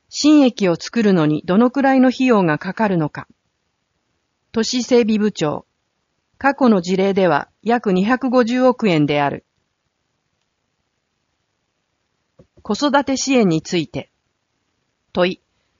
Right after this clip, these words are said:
三十年度の保育所等保育士就職支援貸付金の利用状況を伺う。健康子ども部長、現在五人の利用を見込んでいる。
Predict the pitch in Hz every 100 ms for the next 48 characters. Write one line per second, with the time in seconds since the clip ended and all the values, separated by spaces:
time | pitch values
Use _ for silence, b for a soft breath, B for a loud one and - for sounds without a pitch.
0 | _ - 247 277 277 285 277 262 220 175
1 | 156 - - 233 - - 262 254 240 175
2 | - _ 233 269 262 - 208 151 - 262
3 | - 247 254 - 240 247 240 240 - -
4 | - 247 240 247 226 220 214 233 262 220
5 | 262 226 190 160 151 147 - 165 165 156
6 | 151 - _ _ _ _ _ _ _ _
7 | _ - _ _ _ _ - 247 254 254
8 | 240 233 220 214 208 208 - 147 - _
9 | _ _ _ _ _ _ _ _ - 208
10 | 254 208 175 165 - 190 220 285 254 180
11 | 180 196 190 190 175 175 180 175 160 151
12 | 151